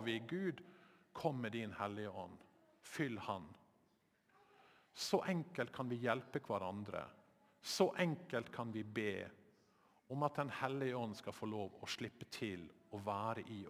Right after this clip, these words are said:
oss. Men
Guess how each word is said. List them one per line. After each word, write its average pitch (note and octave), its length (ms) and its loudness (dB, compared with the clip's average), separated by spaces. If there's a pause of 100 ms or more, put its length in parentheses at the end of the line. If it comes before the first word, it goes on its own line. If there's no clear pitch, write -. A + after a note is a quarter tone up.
oss. - 400 -6 (2250)
Men G3 240 12